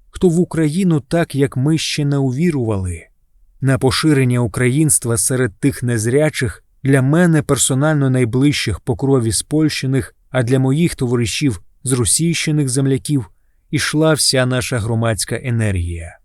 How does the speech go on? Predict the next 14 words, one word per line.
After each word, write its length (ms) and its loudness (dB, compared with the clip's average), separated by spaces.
Боротьба 580 2
українців 800 -2
між 240 -2
собою, 560 0
про 240 0
котру 420 0
нам 300 0
дехто, 480 -2
особливо 580 2
ліві 380 2
наші 320 -2
приятелі, 720 -2
все 200 0
нагадували, 800 -2